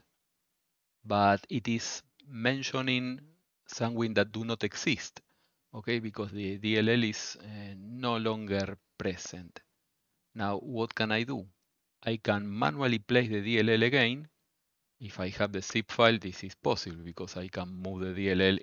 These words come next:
inside NinjaTrader. And we can do that. Uh, I don't think we can do that with NinjaTrader working. So we need to close NinjaTrader.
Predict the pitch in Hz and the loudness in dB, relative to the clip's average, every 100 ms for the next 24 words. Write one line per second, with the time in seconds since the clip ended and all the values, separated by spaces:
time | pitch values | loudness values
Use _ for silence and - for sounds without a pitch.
0 | - 98 92 82 - 90 87 87 85 85 | -4 -10 -8 -8 -2 0 2 0 -2 -8
1 | 95 117 95 90 95 95 90 82 90 104 | -16 -16 -10 -6 -6 -4 -4 -4 -8 -10
2 | - _ _ _ _ _ - 107 110 113 | -20 _ _ _ _ _ -4 -2 0 0
3 | 143 104 90 104 90 87 95 - - 104 | 0 0 0 -2 2 2 2 -4 -8 -4
4 | 90 87 82 85 85 85 - _ _ _ | -4 -4 -6 -6 -6 -8 -10 _ _ _
5 | _ _ _ 107 107 101 98 101 98 90 | _ _ _ 4 6 8 6 4 0 0
6 | 101 98 - 101 95 104 92 98 95 101 | -2 -2 -6 -6 -4 -6 -6 -6 -6 -4
7 | 98 98 - 107 90 92 95 92 87 - | 2 2 2 -6 -6 -4 -4 -2 -2 0
8 | 92 95 90 90 87 92 92 90 85 - | 0 0 0 0 -2 -6 -6 -6 -6 -10
9 | 90 98 - 98 92 80 104 95 98 - | -14 -16 -18 -14 -12 -12 -14 -12 -14 -14
10 | 98 117 127 123 120 - - _ 104 104 | -6 0 0 0 -4 -10 -12 _ -18 -12
11 | 110 104 104 98 104 | -10 -6 -6 -4 -4